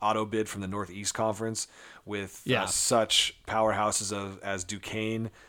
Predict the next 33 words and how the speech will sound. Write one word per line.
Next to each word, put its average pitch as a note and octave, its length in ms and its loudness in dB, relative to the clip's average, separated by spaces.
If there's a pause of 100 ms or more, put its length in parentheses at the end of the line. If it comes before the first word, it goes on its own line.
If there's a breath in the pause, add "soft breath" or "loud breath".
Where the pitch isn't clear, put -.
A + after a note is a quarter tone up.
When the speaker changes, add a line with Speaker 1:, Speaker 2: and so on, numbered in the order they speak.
Speaker 1:
Sacred - 400 -2
Heart, A2 380 0
Saint G#2+ 200 -6
Francis, G#2+ 460 -4
Bryant, G2 400 -4
Wagner, G2+ 360 -4
and F#2+ 180 -6
our F#2 100 -2
favorite, G#2+ 640 4
Long A2+ 220 2
Island G#2+ 280 2
University G#2 540 -4
C A2 220 -2
W G2 320 -2
Speaker 2:
Oh, F3+ 80 0
Speaker 1:
Post D3 240 2
Speaker 2:
yeah. B2+ 60 -6
Speaker 1:
campus. G2 440 -4 (300 loud breath)
Yeah, D#3+ 160 12
so C3+ 160 6
we, C3 100 10
we've B2+ 220 2
come C#3+ 180 10
full C3 200 6
circle D3+ 300 8
back B2 300 6
to A#2 180 2
Long A#2+ 280 6
Island B2+ 180 6
University A2+ 460 2
C A#2+ 240 2
W A#2+ 260 2
Post. A2 480 -2